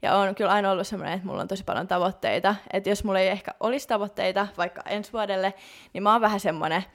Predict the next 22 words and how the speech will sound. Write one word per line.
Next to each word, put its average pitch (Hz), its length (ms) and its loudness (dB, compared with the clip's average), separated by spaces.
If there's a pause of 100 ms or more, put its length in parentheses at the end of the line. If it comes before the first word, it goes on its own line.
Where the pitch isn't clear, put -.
(300)
että 190 180 -4
saatan 185 320 0
laittaa 180 260 -4
Minnalle, 170 380 -8
että - 220 -10
hei, 269 240 2
kolme 254 320 0
viikon 214 300 0
päästä 196 320 2
on 190 60 -4
tuolla 196 260 4
kisat, 190 360 -4
että 196 220 -4
nyt 349 180 8
laita 247 240 4
mut 220 200 -2
dietille, 220 400 6
<laughs> 254 40 6
niin 294 120 10
mä 247 120 8
menen 220 220 0
sinne. 208 380 0